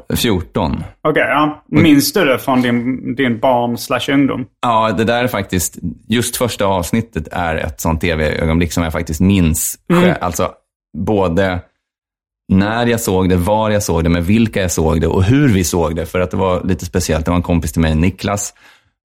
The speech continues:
Speaker 1: Eh, de hade, de ha-, det var i, det var precis när det hade grävts ner kabel i, i vårt villaområde där vi växte upp.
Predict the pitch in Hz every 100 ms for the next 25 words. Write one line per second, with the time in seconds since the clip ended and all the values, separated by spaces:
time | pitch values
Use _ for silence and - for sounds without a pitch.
0 | - 76 73 71 - 87 101 110 120 110
1 | 82 82 78 - _ _ _ _ _ _
2 | _ - 101 113 - 110 107 92 - -
3 | 78 90 95 - - _ - 107 107 117
4 | 110 117 107 90 80 76 - _ _ _
5 | _ _ - 95 92 90 85 82 85 78
6 | 78 87 82 76 73 - 80 78 78 80
7 | 78 76 73 71 64 _ _ _ _ _
8 | _ _ _ _ 95 87 80 82 78 78
9 | 78 76 73 73 73 78 - 71 -